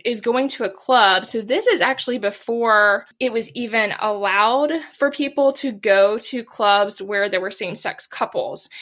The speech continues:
And so there is actually, like, legal, a lot of legal stuff that is prohibiting people from being openly in same-sex relationships. And so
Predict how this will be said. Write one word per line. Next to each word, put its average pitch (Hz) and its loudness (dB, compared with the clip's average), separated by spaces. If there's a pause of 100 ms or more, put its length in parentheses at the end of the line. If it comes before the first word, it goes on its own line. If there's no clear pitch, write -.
(140)
And 226 -2
so 220 0 (480)
there 226 2
is 220 0
actually, 233 -4
like, 202 0
legal, 214 -4
a 226 2
lot 226 4
of 202 -4
legal 226 -4
stuff 196 -2 (260)
that 214 0
is 220 0
prohibiting 220 -2 (220)
people 233 0
from 208 -2
being 208 0
openly 240 2
in 220 0
same-sex 220 -2
relationships. 311 -2
And 247 0
so 226 2